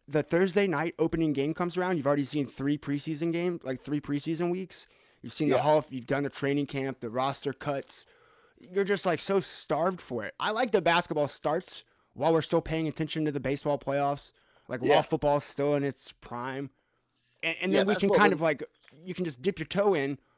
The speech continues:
Speaker 1: like, on a random Tuesday night, like you're saying. Just like
Speaker 2: The,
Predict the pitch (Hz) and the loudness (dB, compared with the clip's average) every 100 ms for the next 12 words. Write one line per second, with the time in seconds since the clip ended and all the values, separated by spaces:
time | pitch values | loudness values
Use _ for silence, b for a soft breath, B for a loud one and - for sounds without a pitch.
0 | _ 139 156 147 147 156 143 - 160 131 | _ -2 0 0 0 0 -2 -2 -2 -2
1 | 127 135 101 120 117 131 92 95 113 117 | -2 -2 -4 -10 -6 -6 -8 -14 -14 -14
2 | - - - 135 | -16 -20 -8 -4